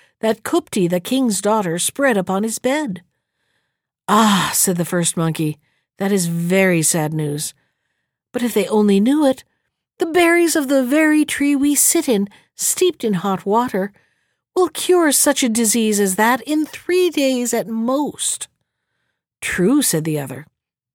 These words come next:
"It's a pity that we can't tell some man of a medicine so simple and so save a good man's life.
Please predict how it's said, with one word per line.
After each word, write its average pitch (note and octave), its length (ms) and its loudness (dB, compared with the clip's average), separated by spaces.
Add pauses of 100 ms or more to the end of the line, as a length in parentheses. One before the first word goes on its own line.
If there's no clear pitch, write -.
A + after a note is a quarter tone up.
(240)
"It's - 160 -6
a E3+ 40 -2
pity A3 320 0
that E3+ 180 -6
we F#3 80 -8
can't G3 320 -4
tell B3 220 2
some G3 340 0
man F#3+ 240 -2
of F3 100 -2
a E3+ 60 -2
medicine F3+ 480 -4
so D#3 160 -4
simple A3+ 560 -4 (480)
and A#3 160 -2
so C#4+ 160 2
save C#4+ 340 0
a G3 140 0
good A#3 120 0
man's A3+ 320 -2
life. A3 440 -4